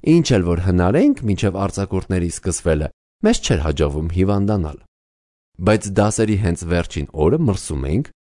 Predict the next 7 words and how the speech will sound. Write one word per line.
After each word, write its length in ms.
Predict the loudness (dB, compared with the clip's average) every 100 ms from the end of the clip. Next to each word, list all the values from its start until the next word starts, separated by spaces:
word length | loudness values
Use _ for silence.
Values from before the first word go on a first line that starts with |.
| _ _ _
վարակվում 480 | 2 4 2 2 0
կապույտ 480 | 2 0 0 -6 -4
հազով 380 | -2 -2 -4 -2
կամ 180 | 0
մի 120 | 2 2
ուրիշ 240 | 0 -4
հիվանդությամբ, 760 | -6 -6 -6 -6 -2 2 2